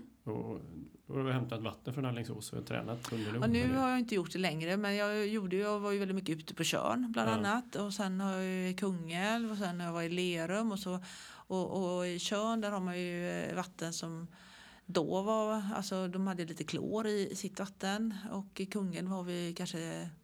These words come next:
Speaker 2: annat, eh,
Speaker 1: Ja.
Speaker 2: medel som, eh, kan, eh, rena, eller vad man ska säga. Jag, jag kan ju inte deras processer
Speaker 1: Nej,
Speaker 2: som
Speaker 1: nej.
Speaker 2: sagt var, men, så att, eh, idag åker jag, åker jag till, eh,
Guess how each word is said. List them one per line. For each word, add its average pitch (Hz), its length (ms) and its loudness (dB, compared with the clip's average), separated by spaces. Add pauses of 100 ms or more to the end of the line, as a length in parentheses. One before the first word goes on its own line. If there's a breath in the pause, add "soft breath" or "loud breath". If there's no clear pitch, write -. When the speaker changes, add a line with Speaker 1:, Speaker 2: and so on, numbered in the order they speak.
(720 loud breath)
Speaker 2:
annat, 190 560 -2
eh, 226 80 0
Speaker 1:
Ja. 214 440 0 (540)
Speaker 2:
medel 139 520 0
som, 170 320 -4
eh, 147 220 -4
kan, 165 360 -4
eh, 139 360 -4 (180)
rena, 110 680 -4
eller 92 100 -10
vad 107 80 -6
man 92 100 -8
ska - 100 -10
säga. - 380 -8
Jag, 165 200 -8
jag 175 120 -6
kan 165 200 -6
ju 175 60 -4
inte 175 160 -8
deras 151 180 -4
processer 151 400 -2
Speaker 1:
Nej, 131 80 6
Speaker 2:
som 139 100 4
Speaker 1:
nej. 123 100 2
Speaker 2:
sagt - 100 -8
var, 156 60 -4
men, 165 160 -4 (500 loud breath)
så - 100 -2
att, 190 100 0
eh, 208 80 2
idag 202 400 6
åker 226 220 0
jag, 190 160 4
åker 190 200 0
jag 226 80 0
till, 247 140 2
eh, 208 840 -2